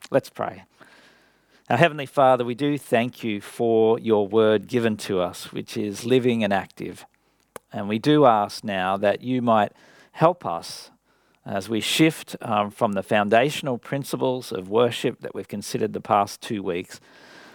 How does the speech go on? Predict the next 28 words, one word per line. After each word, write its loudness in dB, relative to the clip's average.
to -2
these 4
habits 0
of -8
grace -4
today, -2
that -4
you -6
might 2
enable 2
us 2
to -12
think, -8
uh, -8
clearly, 2
particularly 0
about 4
how 2
reading -2
your 0
word -2
is -14
part 4
of -4
our 0
worship -4
of -4
you. -14